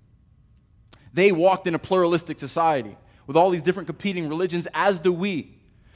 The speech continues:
And so we must think about the things that we are learning, the Bible that we, we read, the theology that we study.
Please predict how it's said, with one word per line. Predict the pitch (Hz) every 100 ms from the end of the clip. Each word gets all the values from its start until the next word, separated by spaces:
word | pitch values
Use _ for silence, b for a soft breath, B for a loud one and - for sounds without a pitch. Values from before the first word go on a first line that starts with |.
| b
And | 151
so | 165
we | 175 180 220 226 -
must | 160 175 -
think | 196 185
about | 156 131 113 B B B _ _ _ _ _ _ -
the | 131
things | 185 202 175
that | 180
we | 165
are | 156
learning, | 151 151 123 110
the |
Bible | 123 147 170 190
that | 160 165
we, | 156 160
we | 139 160
read, | 147 156 151 127
the | 131
theology | - 151 165 196 170
that | 147 160
we | 156 151
study. | - - 160 120